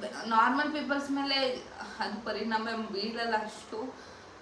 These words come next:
ಆ, but ನನಗ್, ನನಗ್ personally ಸಿಕ್ಕಾಪಟ್ಟೆ ನೋವಾಗ್ತಿದೆ. ಗೊತ್ತಿಲ್ಲ ಏನಕ್ಕೆ ಅಂತ. ಅದು ಈ ಸಿಚುವೇಶನಲ್ಲಿ ನನಗೆ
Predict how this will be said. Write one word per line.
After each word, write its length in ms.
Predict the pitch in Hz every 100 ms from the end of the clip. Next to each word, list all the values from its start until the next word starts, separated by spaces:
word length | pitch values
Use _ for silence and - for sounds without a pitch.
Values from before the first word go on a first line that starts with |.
| -
ಆ, 220 | - 220 220
but 160 | 247
ನನಗ್, 540 | 233 208 208 247 214 185
ನನಗ್ 340 | 202 226 240 208
personally 600 | 220 226 247 254 277 240
ಸಿಕ್ಕಾಪಟ್ಟೆ 920 | 247 - - - 269 269 262 240 254
ನೋವಾಗ್ತಿದೆ. 1000 | 247 240 220 214 - 214 170 226 214 226
ಗೊತ್ತಿಲ್ಲ 400 | 233 - 254 247
ಏನಕ್ಕೆ 480 | 233 220 220 233 214
ಅಂತ. 220 | 202 208 202 - - - - -
ಅದು 220 | 214 247 254
ಈ 240 | 240 262
ಸಿಚುವೇಶನಲ್ಲಿ 800 | 277 269 285 277 277 247 247 269
ನನಗೆ 360 | 269 233 233